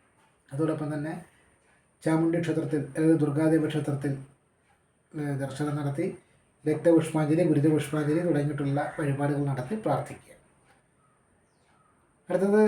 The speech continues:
ചിത്തിര നക്ഷത്രം ഒന്ന്, രണ്ട് പാദ, പാദത്തിൽ ജനിച്ചവരെ സംബന്ധിച്ച്. ചിത്തിര നക്ഷത്രം ഒന്ന്, രണ്ട് പാദ നക്ഷത്രക്കാരെ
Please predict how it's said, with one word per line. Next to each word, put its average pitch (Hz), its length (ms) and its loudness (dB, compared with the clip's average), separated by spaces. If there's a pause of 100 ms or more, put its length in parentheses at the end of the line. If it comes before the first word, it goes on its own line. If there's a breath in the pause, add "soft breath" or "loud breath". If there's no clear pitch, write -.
(520)
ചിത്തിര 202 280 4 (100)
നക്ഷത്രം 180 460 4
ഒന്ന്, 170 240 4 (100)
രണ്ട് 160 220 4 (160)
പാദ, 147 200 2 (500)
പാദത്തിൽ 143 400 -2
ജനിച്ചവരെ 135 440 -2
സംബന്ധിച്ച്. 113 360 -16 (1000 soft breath)
ചിത്തിര 196 220 2 (100)
നക്ഷത്രം 196 440 2
ഒന്ന്, 180 140 4 (100)
രണ്ട് 185 180 6 (100)
പാദ 175 160 6
നക്ഷത്രക്കാരെ 160 500 0